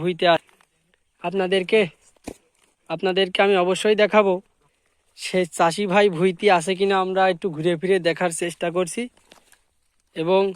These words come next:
দেখছি এই মুহূর্তে চাষি ভাই কিন্তু ভুঁইয়ের ভিতরেই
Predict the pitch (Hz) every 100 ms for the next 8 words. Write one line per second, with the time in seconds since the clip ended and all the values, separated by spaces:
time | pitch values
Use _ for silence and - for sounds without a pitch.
0 | - _ _ _ _ _ _ _ _ _
1 | _ - 190 - 214 214 196 190 175 -
2 | 214 208 - _ _ - 175 - 190 190
3 | 190 208 202 180 214 208 - - - _
4 | _ _ _ _ _ _ - 151 190 196
5 | 170 - _ _ _ _ _ _ 147 170
6 | 202 196 202